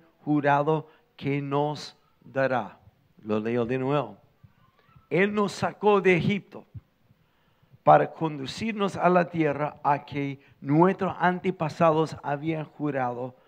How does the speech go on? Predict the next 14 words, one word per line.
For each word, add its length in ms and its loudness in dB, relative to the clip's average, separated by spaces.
que 180 -12
nos 560 -12
dará." 420 -14
O 60 -20
sea, 460 -6
escúcheme 760 -8
bien, 300 -2
¿cuál 460 -2
fue 220 -4
el 100 -8
propósito 800 -6
que 220 -4
Dios 260 0
sacara 840 -2